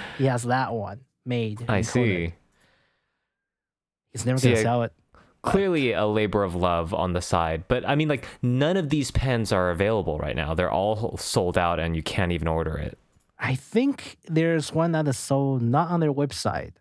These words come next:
Speaker 1: but the, uh, the G M P Konid? Wait, no, that's Gentleman one.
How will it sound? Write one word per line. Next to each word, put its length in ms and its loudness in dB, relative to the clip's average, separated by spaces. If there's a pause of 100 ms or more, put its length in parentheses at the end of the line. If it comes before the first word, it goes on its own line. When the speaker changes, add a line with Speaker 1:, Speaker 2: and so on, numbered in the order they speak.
(920)
Speaker 1:
but 340 0
the, 300 0
uh, 560 -2 (800)
the 100 0
G 320 0
M 100 0
P 220 -4
Konid? 460 0 (600)
Wait, 180 0
no, 260 0
that's 240 -2
Gentleman 480 -2
one. 180 -8